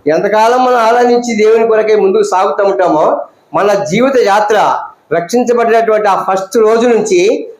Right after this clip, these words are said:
మన చివరి యాత్ర ముగించేంత దాకా మనం దేవుని సముఖంలో దిగే వరంగా ఉండాలి కానీ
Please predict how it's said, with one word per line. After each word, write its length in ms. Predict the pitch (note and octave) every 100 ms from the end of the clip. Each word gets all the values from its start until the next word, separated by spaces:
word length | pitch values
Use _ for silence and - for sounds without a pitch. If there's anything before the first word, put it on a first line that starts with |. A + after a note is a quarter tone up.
| _
మన 120 | E3
చివరి 440 | G3 G3 A3 A#3+ B3+
యాత్ర 300 | A#3+ A#3+ A#3
ముగించేంత 420 | G3+ B3 B3 A#3
దాకా 680 | G#3+ G3+ F#3+ F3 D#3+ G3+ - - _ D3
మనం 260 | F3 E3+
దేవుని 280 | G3 A#3+ C4
సముఖంలో 460 | B3 A#3 A3 A3 A3
దిగే 440 | D#3 C#3+ G3+ C#4
వరంగా 320 | C4 A#3+ A#3+
ఉండాలి 260 | A3+ G#3+ G3
కానీ 540 | F3+ F3 F#3 B3 C4